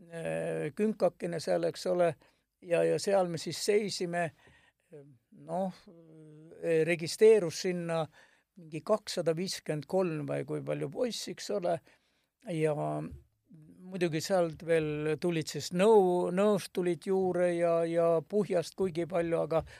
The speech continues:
aga põhiliselt Elva, Elva oli ikka selline põhikaart. Ja vot siis me seal seisime seal, mina, noh, arvestades neli tundi järjekorras, et me saime sõita siis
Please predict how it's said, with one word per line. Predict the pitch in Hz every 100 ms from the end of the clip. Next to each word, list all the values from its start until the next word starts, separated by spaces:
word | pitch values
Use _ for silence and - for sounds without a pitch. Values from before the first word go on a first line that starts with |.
| -
aga | 151 151
põhiliselt | 147 185 160 135 156
Elva, | 175 175 160 151 156
Elva | 170 160 151
oli | 151 147
ikka | 151
selline | 139 147 143 143
põhikaart. | 156 147 143 123 - - _
Ja | -
vot | 226 254
siis | 262 -
me | 240 226
seal | 196 247 190
seisime | 240 214 190 180
seal, | 190 180
mina, | 185 180 180 180 175
noh, | 175 175 -
arvestades | 180 180 143 156 143
neli | 185 170 160
tundi | 214 208 175
järjekorras, | 180 240 214 185 196 190 - - - -
et | 170
me | 180
saime | 190 180 170
sõita | 190 180 - 185 165
siis | 160